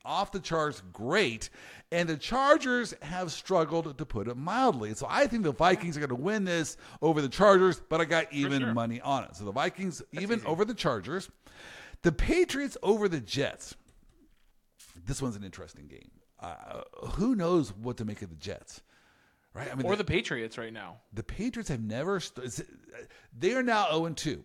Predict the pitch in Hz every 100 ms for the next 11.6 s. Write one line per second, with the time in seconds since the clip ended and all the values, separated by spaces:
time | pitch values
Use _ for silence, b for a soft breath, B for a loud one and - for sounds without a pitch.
0 | - 165 190 190 - 214 160 190 165 151
1 | 143 147 143 135 135 117 107 104 131 113
2 | 113 110 - - 143 156 127 117 185 170
3 | - 143 135 120 110 101 95 110 190 160
4 | 123 127 160 196 208 226 - 165 170 156
5 | 143 135 - 139 110 208 233 143 165 -
6 | - 151 208 139 - 165 185 196 - 180
7 | 165 143 170 156 113 110 B B - 139
8 | 147 151 147 147 151 262 302 - 202 220
9 | 226 214 170 160 202 208 143 127 135 156
10 | - - 226 190 151 147 123 170 226 -
11 | _ 220 233 - 160